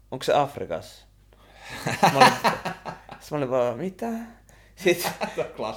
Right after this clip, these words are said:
Speaker 1: sit mä olin, joo. Joo, on. Sit se oli vaan, mitäköhän se sanoi? Sanoi, että jotain, hyvää päivän jatkoa tyyliin. Sit mä olin vaan, samoin.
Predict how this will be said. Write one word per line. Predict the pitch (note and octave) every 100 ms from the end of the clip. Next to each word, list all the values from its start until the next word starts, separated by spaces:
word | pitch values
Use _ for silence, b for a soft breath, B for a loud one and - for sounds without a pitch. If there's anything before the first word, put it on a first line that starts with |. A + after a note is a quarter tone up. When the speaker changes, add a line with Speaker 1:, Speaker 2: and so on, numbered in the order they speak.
| -
Speaker 1:
sit | E3+
mä |
olin, | E3+ E3+
joo. | G3 G3 D#3+ A#2 G#2+ B B B B B B _ -
Joo, | E3 E3
on. | D#3+ A2+ A#2
Sit | - C#3
se | C#3+
oli | C3
vaan, | A#2+ A#2+ A#2
mitäköhän | D3+ C#3+ A2+
se | G#2+
sanoi? | G#2 F2 - _ _ _ - - - _ _ _ _ - - - - - - _ _ _ -
Sanoi, | - C#3
että | A#2+ A#2+
jotain, | A#2 A2 F2+
hyvää | D#3+ C3+
päivän | C3+ A2 D#2+
jatkoa | - - - -
tyyliin. | - - - - _
Sit | -
mä |
olin | A#2+
vaan, | G#2+ G#2+ - -
samoin. | D#4 B3 G#2